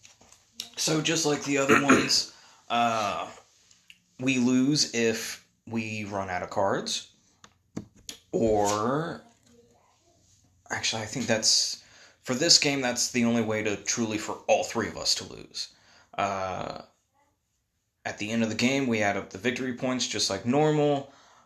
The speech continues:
Um, sh-, we will, should we just have Superman go first?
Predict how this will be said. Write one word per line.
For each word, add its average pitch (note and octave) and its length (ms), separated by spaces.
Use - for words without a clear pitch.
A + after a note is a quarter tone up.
Um, G#2 680
sh-, - 520
we B2+ 220
will, A#2+ 340
should - 160
we A2+ 80
just A2+ 160
have A#2 140
Superman A#2+ 420
go A#2 160
first? A#2 440